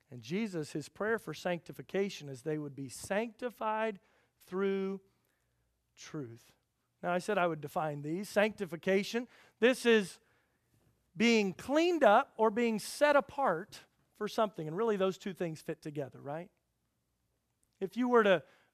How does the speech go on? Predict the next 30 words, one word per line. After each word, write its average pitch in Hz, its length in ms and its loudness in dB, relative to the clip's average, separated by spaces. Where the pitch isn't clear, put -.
be 233 160 6
outside 214 580 6
working 208 440 0
all 180 200 2
day 180 280 2
and 202 100 -2
you 165 120 -2
came 196 360 -2
in 214 220 0
because 175 260 -4
it 160 80 -10
was 147 140 -14
time 190 380 -2
to - 160 -14
eat, 185 360 -6
you 160 140 -8
would 160 140 -8
probably 165 280 -2
go 165 120 -2
wash 160 440 -6
your 175 100 -6
hands. 151 560 -6
Depending 180 340 -2
on 165 100 0
how 240 200 -2
hard 202 260 2
you 165 80 -6
worked 175 280 -2
<laughs> - 40 -8
outside, 180 460 4